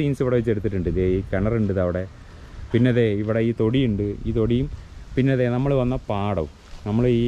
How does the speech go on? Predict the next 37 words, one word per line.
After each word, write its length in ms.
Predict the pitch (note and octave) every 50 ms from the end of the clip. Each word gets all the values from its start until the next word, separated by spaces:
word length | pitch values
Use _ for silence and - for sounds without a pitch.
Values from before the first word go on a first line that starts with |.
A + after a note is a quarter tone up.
| B2 A#2+ -
പാടത്തിൻ്റെ 540 | A2+ A2 A2+ A#2 B2 - - B2+ B2+ B2+ B2+ B2
അറ്റത്തു 260 | A2+ - - A#2 A2+ B2
നിന്നാണ് 200 | B2 A#2+ A#2 A#2 A#2
നമ്മൾ 140 | A2+ A2+ A2 G#2
ആ, 60 | G2+ - G2+ G#2
ആ, 40 | G2 G2 F#2+ F#2 F#2+ F#2+
intro 220 | F#2+ F#2 G#2+ G2+ F#2+
എടുത്തത്. 280 | F#2 - - E2 F2 G#2+ - - - - - - - - - - - - A2
അവിടെ 160 | A2 A#2 B2
നിന്നാണ് 220 | B2 B2+ B2 B2+ A#2+
വന്നത്. 220 | G#2+ G2 G2 F#2 F2+ F2+ F#2+
നല്ല 160 | G#2+ A#2 B2+ C3 A#2
beautiful 600 | A2+ B2+ B2+ C#3 D3+ D#3+ E3+ F3 D#3+ F3+ C#3 E3+ D#3+
ആയിട്ടുള്ള 240 | C3+ B2 A#2+ C3+ C3 B2+
ഒരു 60 | B2 A2
location 320 | F#2+ - B2 A2+ F2+ - G#2+
ആട്ടോ. 160 | G2 D#2+ E2 E2 D#2+ - -
കിടിലൻ. 340 | - B2+ A#2 B2+ C#3 C3+ G#2+ - - - - -
നമ്മുടെ 240 | G#2+ A2+ B2 C#3 C#3+ -
സ്വന്തം 320 | A#2+ A#2 B2 B2+ D3+ D3 C#3+ A#2+
നാട്ടിൽ 360 | A2+ A#2 B2 B2 - - C#3+ C#3+
ഇങ്ങനെ 200 | C3 B2+ B2+ C3 B2+
ഒരു 80 | B2 C3 B2+ A2
location 440 | G2+ - - - C3 B2+ - - C#3+ B2
ഉണ്ടെന്ന് 340 | A#2+ - - B2+ B2+ C#3+ C#3+ B2+
പറയുന്നത് 300 | B2+ A2+ A#2 A#2+ A#2+ A#2
തന്നെ 160 | A#2 A2+ A#2 A2
അഭിമാനമാണ്. 500 | F#2+ G2+ G2+ G2 G#2 G#2+ G#2 G2 E2 D#2+ - - - - - - - - - - - - - - - - - - - - - - -
So 80 | C#3 C3+ D3 - - - - - - A2+ A2+
അതാണ് 340 | A#2 C3+ C#3 C3+ C3 C#3 D3+ - - - - A2
മാധവൻ്റെ 420 | A2 A2 A2+ A#2 B2 B2+ B2+ B2 A#2+ -
വീട്. 160 | G#2 - - - - -
അപ്പോൾ 120 | - A#2+ A#2 B2+
ഞാൻ 80 | C3 C3+ C3+
എന്തായാലും 340 | C3 C3+ C#3 C#3 C#3 D3+ - - - B2+
ഈ 20 | D3 D3 C3+
വീട്ടിലുള്ള 540 | C#3+ D3 C#3+ D#3 D#3+ D3+ C#3 C3+ C#3+ D3+